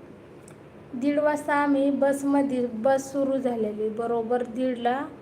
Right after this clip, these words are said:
ते आम्ही आलो साडेतीनला. ते ह्याच्या पुण्याला लय ट्रॅफिक लागलं बाई, पुण्याला, ते फलटणला वगैरे तिकडं खूप म्हणजे खूप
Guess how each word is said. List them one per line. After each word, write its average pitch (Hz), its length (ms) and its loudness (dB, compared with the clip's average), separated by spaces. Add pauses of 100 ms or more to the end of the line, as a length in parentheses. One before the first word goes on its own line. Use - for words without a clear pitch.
(800)
ते 254 100 4
आम्ही 247 340 0
आलो 247 300 2
साडेतीनला. 240 760 0
ते 214 220 -4
ह्याच्या 220 520 -4
पुण्याला 277 580 2
लय 302 160 0
ट्रॅफिक 311 520 -4
लागलं 208 340 -6
बाई, - 140 -10 (380)
पुण्याला, 220 440 -6 (1200)
ते 240 60 -4
फलटणला 240 760 0
वगैरे 220 420 -2
तिकडं 220 340 -8 (1600)
खूप 277 120 -2 (100)
म्हणजे 262 260 -4 (100)
खूप - 100 -6